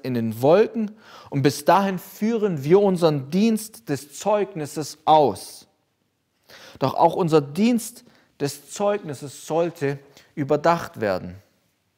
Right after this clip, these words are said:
Warum ist die Leuchtkraft, warum ist die Sta-, Strahlkraft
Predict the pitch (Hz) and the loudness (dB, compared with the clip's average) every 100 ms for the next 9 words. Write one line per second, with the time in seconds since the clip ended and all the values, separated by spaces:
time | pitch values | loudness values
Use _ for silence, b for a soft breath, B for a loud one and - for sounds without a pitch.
0 | _ _ b b - 196 226 214 196 - | _ _ b b 4 6 6 2 -2 -2
1 | 175 156 175 214 214 - - 107 - - | -4 0 0 0 -4 -16 -12 -12 -12 -20
2 | - B B B B B 170 202 214 208 | -20 B B B B B 6 8 6 4
3 | 175 143 - - 180 175 196 - - 160 | 0 -2 -4 2 4 4 2 -2 -8 2
4 | 175 226 233 - 165 135 117 - - | 6 6 4 4 4 4 0 -12 -20